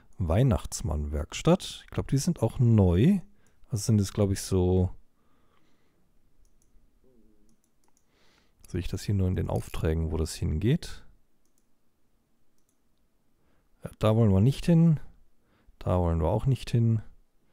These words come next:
Ich würd gern irgendwas, was in die Ice Road-Gegend geht. Oh, wir haben schon, oh, es sind Lizenzen hinzugekommen, wenn ich das richtig sehe, oder?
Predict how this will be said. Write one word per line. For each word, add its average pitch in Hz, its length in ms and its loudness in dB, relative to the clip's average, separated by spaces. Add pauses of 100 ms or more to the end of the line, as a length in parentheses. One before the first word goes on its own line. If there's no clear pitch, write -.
(500)
Ich - 140 -14
würd 101 180 -8
gern 98 300 2
irgendwas, 92 920 -2 (1200)
was - 200 -6
in 92 120 -2
die 87 160 -4 (160)
Ice 127 400 2
Road-Gegend 82 880 -2
geht. - 520 -4 (3500)
Oh, 110 240 2
wir 80 60 2
haben 78 120 -2
schon, 87 300 -4
oh, 110 240 2
es 82 160 -2
sind 85 120 -4
Lizenzen 104 640 -2
hinzugekommen, 92 720 -2
wenn 85 120 -2
ich - 80 -10
das - 200 -8
richtig - 360 -10
sehe, 78 340 -4
oder? 131 380 -2